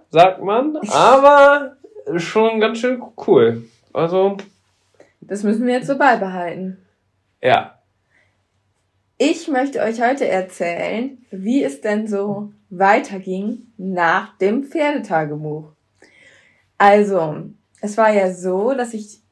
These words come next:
Speaker 2: ja, dass die letzten Seiten so waren in meinem Pferdetagebuch, dass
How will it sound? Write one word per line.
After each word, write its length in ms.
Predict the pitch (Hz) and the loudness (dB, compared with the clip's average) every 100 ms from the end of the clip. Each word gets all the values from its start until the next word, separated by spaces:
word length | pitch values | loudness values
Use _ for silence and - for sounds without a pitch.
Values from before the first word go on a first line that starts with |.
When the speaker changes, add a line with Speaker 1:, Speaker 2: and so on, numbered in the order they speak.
| _ _ _ _ _ _ _ _ _ - | _ _ _ _ _ _ _ _ _ 0
Speaker 2:
ja, 200 | 208 175 | 2 2
dass 320 | 175 208 - | 0 -2 -4
die 100 | 196 | -4
letzten 420 | 208 269 - 208 | -2 -2 -6 -4
Seiten 460 | 202 190 202 202 185 | -2 -2 -4 -6 -2
so 240 | 196 214 | -2 0
waren 220 | 240 247 | -2 -2
in 120 | 208 | -4
meinem 280 | 190 185 208 | -4 -4 -4
Pferdetagebuch, 1120 | 202 202 247 - 240 233 233 226 320 415 - _ _ _ _ _ _ _ _ _ - | -4 -4 -6 -4 -4 -2 -4 0 0 0 -4 _ _ _ _ _ _ _ _ _ 2
dass 520 | 214 226 - - | 4 4 -4 -18